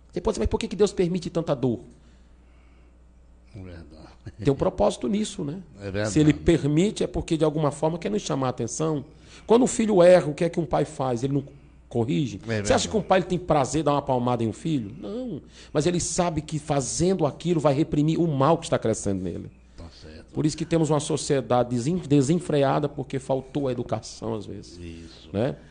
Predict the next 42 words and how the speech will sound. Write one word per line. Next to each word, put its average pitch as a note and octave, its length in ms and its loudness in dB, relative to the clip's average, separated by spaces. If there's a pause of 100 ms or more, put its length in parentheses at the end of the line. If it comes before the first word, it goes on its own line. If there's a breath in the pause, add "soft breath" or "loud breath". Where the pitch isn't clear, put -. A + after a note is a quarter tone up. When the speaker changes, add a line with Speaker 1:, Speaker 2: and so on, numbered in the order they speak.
Speaker 1:
Então, D3 120 4
essa E3 200 4
é - 20 2
a - 20 2
diferença F3 480 2
da D#3+ 120 0
Bíblia D3+ 200 0
católica D#3+ 480 -2
para E3+ 120 -2
a F3 40 0
evangélica. E3 640 -2 (460 soft breath)
O B2+ 80 -6
católico, E3+ 680 2
ele E3+ 160 0
tem F3 420 0
a C#3+ 380 -2
adoração D3+ 560 2
às D3 120 0
imagens, C#3 440 0
faz B2 200 -2
suas C3 240 -4
orações, C3+ 540 -2
suas B2 220 -6
rezas, C#3+ 440 0 (300 loud breath)
baseada C3+ 800 2
em C3 180 2
um C#3 80 2
ídolo. A2+ 400 0 (420 soft breath)
Mas A2+ 200 2
respeitamos, G3 960 0 (180)
de F3 140 -2
maneira A3+ 380 4
nenhuma G#3 280 2
eu G#3+ 60 4
posso F#3 380 -2
ir F3+ 40 -6
contra, F#3 400 -2
porque F3 540 -2 (580 loud breath)
se - 160 -4
eu F#3 120 8
for, F#3 520 4
eu, E3+ 320 0